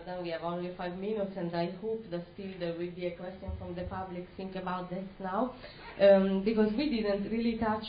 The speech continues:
the discourse of the post-digital. And I think since you were al-,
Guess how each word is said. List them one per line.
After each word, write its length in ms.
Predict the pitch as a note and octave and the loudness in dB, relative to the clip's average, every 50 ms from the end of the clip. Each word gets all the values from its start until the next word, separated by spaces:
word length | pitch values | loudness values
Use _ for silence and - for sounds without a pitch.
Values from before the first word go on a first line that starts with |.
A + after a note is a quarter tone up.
| - F#3+ | -6 -4
the 80 | G3+ | -4
discourse 400 | G3 G3+ G#3 G3+ - F#3+ F#3+ F#3+ G3 | -2 0 -2 -2 -2 -2 -2 -2 -2
of 160 | G3+ F3+ F3 | -2 -2 -2
the 80 | F3+ F3+ | -4 -2
post-digital. 1080 | F3+ G3 F#3+ F#3+ G3 G3 - F3+ F3 F#3+ F#3+ F#3+ F#3 E3 D3+ D3+ D3+ - D#3+ C#3 D#3+ D#3 - - - - - - | 2 2 4 4 2 0 -4 -6 -4 -2 -2 -2 -4 -4 -6 -6 -4 -4 -4 -4 -4 -6 -8 -12 -14 -14 -8 -6
And 160 | F#3+ F#3+ G3+ | -2 0 2
I 100 | G3+ G3+ | 2 2
think 240 | G#3+ G#3 G#3 G#3 - | 2 2 2 0 2
since 200 | - A#3+ B3 A#3+ | 0 0 0 0
you 100 | A#3 A3 | 0 4
were 100 | G#3 G3+ | 4 6
al-, 160 | G3 A3 A3 | 6 4 2